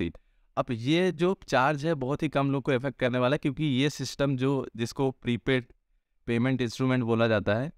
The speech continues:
जैसे वॉलेट सिस्टम हो गया, वो बहुत ही कम लोग यूज़ करते हैं। तो मतलब यूपीआई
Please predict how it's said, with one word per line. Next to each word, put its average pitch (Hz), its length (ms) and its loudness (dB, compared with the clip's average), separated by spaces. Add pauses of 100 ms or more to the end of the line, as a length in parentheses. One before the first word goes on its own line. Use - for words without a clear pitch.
जैसे 110 180 -2
वॉलेट 107 320 2
सिस्टम 107 340 -4
हो 104 160 0
गया, 107 240 0 (320)
वो 156 160 -2
बहुत 143 340 -2
ही 165 80 -2
कम 131 240 2
लोग 117 120 2
यूज़ 104 240 0
करते 90 240 -4
हैं। 87 60 -2
तो 127 100 -2
मतलब 135 320 4
यूपीआई 147 720 0